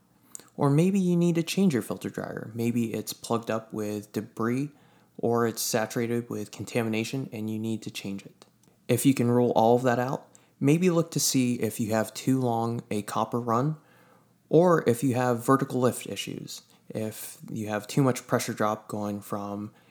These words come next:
your condenser on the bottom floor and your evaporators three or four stories up. Two sight glasses that you should consider, one being our C S G, which is a combination unit.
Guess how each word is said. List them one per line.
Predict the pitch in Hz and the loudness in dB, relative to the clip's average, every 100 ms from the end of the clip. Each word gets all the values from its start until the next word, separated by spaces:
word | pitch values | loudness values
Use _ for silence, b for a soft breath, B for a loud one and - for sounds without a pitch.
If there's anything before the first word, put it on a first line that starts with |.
| b | b
your | 127 113 | -2 0
condenser | 110 113 107 120 117 127 123 127 | -2 -4 0 2 2 0 -4 -6
on | 110 104 | -6 -4
the | 101 | -4
bottom | 107 107 104 | -4 -4 -4
floor | - 107 107 110 B B B | -6 -4 -4 -6 B B B
and | - 107 107 | -6 -4 -2
your | 107 110 | -2 0
evaporators | 117 113 120 95 92 92 - _ - | 0 0 0 -4 -4 -10 -14 _ -8
three | 113 113 113 107 | -4 0 0 -2
or | 101 | -8
four | - 113 104 | -6 -4 -4
stories | - 107 107 107 | -2 0 0 -2
up. | 98 - - _ _ b b - _ _ - | -4 -8 -18 _ _ b b -20 _ _ 0
Two | - 240 | 6 6
sight | 240 151 135 | 6 4 6
glasses | 123 110 120 113 | 4 4 -2 -4
that | 107 104 | -4 -2
you | 117 117 | 0 0
should | - 110 | 0 -6
consider, | - 107 - 104 101 - b b b b b | -6 -4 -2 -2 -2 -6 b b b b b
one | 143 175 202 170 | 4 6 6 6
being | 151 131 123 | 6 6 4
our | - 110 | 0 -2
C | - - 127 | 0 4 4
S | 104 - | 2 -2
G, | 107 95 - _ | -4 -6 -10 _
which | 123 113 | -6 -2
is | 110 104 | -2 -2
a | 107 | -4
combination | 101 - 135 123 110 98 104 98 | -4 2 2 4 2 0 -4 -6
unit. | 98 98 | -8 -10